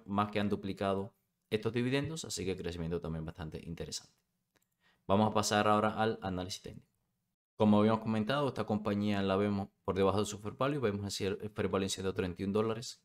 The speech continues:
la compañía en ciento trece. También está en una zona de soporte. Fíjense cómo fueron los mínimos de las últimas semanas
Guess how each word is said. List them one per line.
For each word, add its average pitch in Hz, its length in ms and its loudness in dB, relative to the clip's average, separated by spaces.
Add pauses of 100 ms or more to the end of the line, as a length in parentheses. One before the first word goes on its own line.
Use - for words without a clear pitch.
(100)
la - 80 -20
compañía 87 300 -4
en 92 60 -2
ciento 95 260 -6
trece. 135 380 -4 (400)
También 117 400 4
está 113 220 -2
en 113 60 2
una 113 140 0
zona 113 300 0
de 107 160 4
soporte. 107 480 -2
Fíjense 98 440 -6
cómo 95 200 -4
fueron 101 220 -2
los 95 120 -4
mínimos 101 280 -2
de 92 40 -4
las 87 140 -8
últimas 98 260 -6
semanas 104 460 -4